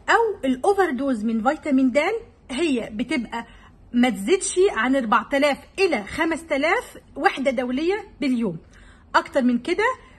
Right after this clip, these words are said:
ولفترة طويلة معناها إن أنا بدخل لدائرة التسمم لفيتامين د. لو حصل بالخطأ أو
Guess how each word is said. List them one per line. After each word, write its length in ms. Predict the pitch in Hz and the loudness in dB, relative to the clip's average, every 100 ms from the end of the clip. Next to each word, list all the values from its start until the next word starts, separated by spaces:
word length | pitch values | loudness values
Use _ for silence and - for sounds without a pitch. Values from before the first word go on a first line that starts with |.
| - | -12
ولفترة 920 | 226 254 285 220 214 214 - 381 381 | -2 0 2 0 -2 -2 0 2 2
طويلة 420 | 349 320 349 403 480 508 - | 0 2 4 4 2 -2 -8
معناها 340 | 240 220 311 294 | -4 -2 -2 -2
إن 100 | 285 | -2
أنا 140 | 254 | 0
بدخل 500 | 247 - - 330 311 - | -2 -4 -4 -2 -4 -8
لدائرة 1500 | 233 262 294 285 - - 254 240 233 226 226 233 254 285 294 254 | -2 0 0 -4 -8 -8 -4 -2 -4 -4 -2 -2 0 0 -2 -6
التسمم 600 | - 226 285 302 320 349 - - | -6 -4 -4 -2 -4 -6 -10 -10
لفيتامين 460 | 220 196 220 220 233 | -6 -6 -4 -2 -2
د. 120 | 180 175 - - | -4 -12 -16 -2
لو 360 | 262 440 466 - - | 2 4 2 -6 -10
حصل 560 | - - - 381 - 466 480 - - | -8 0 2 4 2 -2 -2 -16 -18
بالخطأ 760 | 214 208 202 285 - 320 339 415 427 - 262 | -10 -2 0 0 0 -2 2 2 2 -2 0
أو 420 | 262 233 226 | 0 0 -6